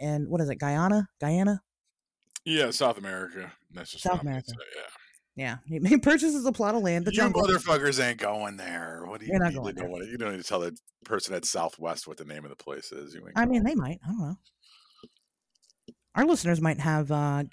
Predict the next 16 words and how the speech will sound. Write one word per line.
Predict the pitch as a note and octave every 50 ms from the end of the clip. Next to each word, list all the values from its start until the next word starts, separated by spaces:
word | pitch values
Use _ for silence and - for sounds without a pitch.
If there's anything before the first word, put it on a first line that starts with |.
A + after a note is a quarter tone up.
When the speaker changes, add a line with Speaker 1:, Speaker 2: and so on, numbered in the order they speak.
| - D#3
Speaker 1:
traveling | - - F3 D#3+ D#3+ D#3 C#3+ D#3+ D#3+
to | D3
South | C#3+ - D#3 C#3 D3 -
America | D3+ D3 D3 D3 D3 - D3+ B2+ C3
to | - C#3
tour | - - D3 C#3 C3 B2+ C3
money. | C#3+ C3 B2+ D#3 A3+ A#3 - _ _ _ - _ _ - -
I | - F3+
Speaker 2:
Sure. | F#3 -
Speaker 1:
don't. | G3 C#3+ C#3+ A#2+ - _ _ _ _ - - - - - _ _
Um, | - D3+ D#3 D#3 D3+ D3+
but, | C3+ B2+ D3+ D3 C3+ C3 - -
uh, | D3 C#3+ C#3 C#3 C#3 C#3 - _
you | D#3+ F3
know, | C#3 C3
whatever. | D#3+ F3+ D3 C3 - F3+